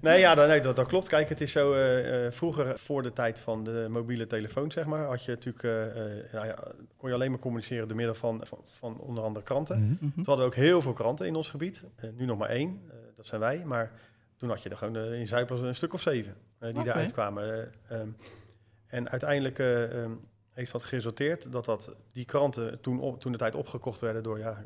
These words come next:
Speaker 1: misschien zeg je het wat, maar door Wegener.
Speaker 2: Mhm.
Speaker 1: En Wegener is later weer door de persgroep overgenomen.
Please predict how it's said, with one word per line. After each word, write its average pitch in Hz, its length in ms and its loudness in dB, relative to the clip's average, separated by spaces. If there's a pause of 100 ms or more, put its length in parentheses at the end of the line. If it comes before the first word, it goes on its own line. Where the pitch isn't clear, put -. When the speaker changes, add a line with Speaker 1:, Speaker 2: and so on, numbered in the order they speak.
Speaker 1:
misschien 117 240 -14
zeg 117 100 -4
je 110 60 -6
het 110 80 -8
wat, 113 100 -2
maar 110 100 -4
door 107 160 -2
Wegener. 135 480 -2 (100)
Speaker 2:
Mhm. 110 280 -10
Speaker 1:
En 113 60 -6
Wegener 127 340 0
is 107 60 -4
later 123 280 0
weer 120 120 -2
door 110 100 -2
de 107 80 -4
persgroep 139 600 -2
overgenomen. 110 580 -4